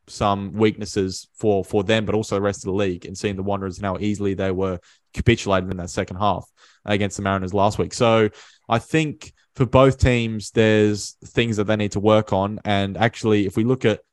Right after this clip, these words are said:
talking about tonight being a bit of a springboard maybe for Adelaide, um, moving forward, you know, a result for either of these two teams in the derby, uh, tomorrow could definitely be a springboard for them. So that, that's how I see it. But you did ask me to make a,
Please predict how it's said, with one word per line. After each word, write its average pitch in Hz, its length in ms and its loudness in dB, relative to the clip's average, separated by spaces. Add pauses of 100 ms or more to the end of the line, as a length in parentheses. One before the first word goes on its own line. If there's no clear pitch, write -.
(120)
talking 117 260 0
about 101 340 0
tonight 110 400 0 (320)
being 110 120 0
a 101 40 -4
bit 101 100 -2
of 95 80 -4
a 98 40 -6
springboard 104 500 -2
maybe 98 180 -2
for 95 140 -6
Adelaide, 98 480 0 (420)
um, 98 520 0
moving 101 320 -2
forward, 98 520 4 (560)
you 120 100 -4
know, 101 200 -2
a 107 100 -2
result 113 440 2
for 92 160 -2
either 110 180 0
of 95 60 -4
these 104 200 -2
two 101 140 -4
teams 95 360 -6
in 98 80 -8
the 92 60 -8
derby, 92 600 0
uh, 92 160 -4
tomorrow 104 460 -2
could 95 160 -8
definitely 98 340 -2
be 98 160 -2
a 92 60 -2
springboard 92 480 -4
for 104 80 -6
them. 98 200 0 (120)
So 98 460 0 (320)
that, 120 160 2
that's 127 160 2
how 107 180 4
I 107 120 4
see 101 260 -2
it. 113 160 -2 (420)
But 123 260 4
you 113 220 -4
did 120 240 0
ask 110 160 4
me 110 80 -2
to 101 60 -6
make 101 180 -4
a, 95 200 -4